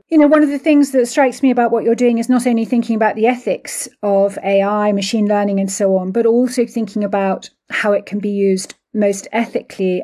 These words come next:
And one of your projects that's particularly interesting at the Defence Innovation Unit is this prize that you set up to tackle illegal fishing globally.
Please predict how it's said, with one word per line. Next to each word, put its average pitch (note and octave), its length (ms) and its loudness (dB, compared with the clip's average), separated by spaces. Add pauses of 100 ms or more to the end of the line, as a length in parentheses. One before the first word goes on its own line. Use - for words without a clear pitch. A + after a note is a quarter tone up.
And G3 220 -2
one A3 200 -2
of G3 100 -4
your G3 440 0 (280)
projects - 520 -4
that's - 200 -10
particularly G#3+ 600 -4
interesting G3+ 760 -2
at F#3+ 280 -6
the F#3 380 0
Defence F#3+ 360 -4
Innovation G3+ 520 0
Unit F3+ 560 -6
is G3 400 -4
this G3 380 -4 (440)
prize D4+ 480 2
that - 140 -2
you A#3+ 100 -2
set A3+ 320 -4
up G3+ 360 -2
to - 240 -2
tackle B3 840 0 (260)
illegal A#3 540 2
fishing F#3+ 640 -4
globally. G3 640 -2